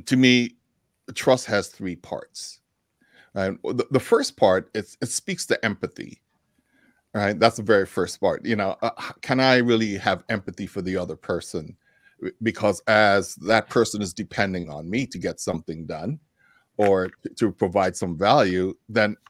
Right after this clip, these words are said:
I should have some empathy. Um, the second part of trust that I look at is i-, its capability. Do I have the capability to actually do what people are asking? And it's, it, it could be anything, right? Do,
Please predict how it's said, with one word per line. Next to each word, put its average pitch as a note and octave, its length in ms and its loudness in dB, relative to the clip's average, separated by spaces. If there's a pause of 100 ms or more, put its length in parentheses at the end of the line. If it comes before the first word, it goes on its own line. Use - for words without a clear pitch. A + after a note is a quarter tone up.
I A2 140 0
should G2+ 180 -6
have F#2+ 180 -4
some G2+ 280 -2
empathy. F2 640 -12 (640)
Um, G#2 200 2
the G#2+ 80 0
second B2+ 400 -2
part G#2 340 2
of F#2 100 -14
trust - 440 -2
that E2+ 140 -4
I G2+ 100 0
look D#2+ 280 -4
at D#2+ 240 -6 (100)
is E2+ 340 -6 (800)
i-, A2+ 80 -10 (100)
its C3 140 -2
capability. A2+ 800 -2
Do G#2 140 0
I A2+ 60 2
have F#3 200 0
the D3 60 -2
capability A2 800 2
to - 200 -8
actually A2+ 360 -6
do F#2+ 360 0
what G2+ 200 2
people F#2 280 -6
are E2+ 180 -6
asking? E2+ 520 -8 (360)
And E3+ 140 2
it's, - 360 -2 (160)
it, - 140 -4
it D#3+ 80 0
could D#3+ 160 4
be F3+ 200 -2
anything, D3 640 4 (480)
right? B2+ 300 10
Do, C#3 100 0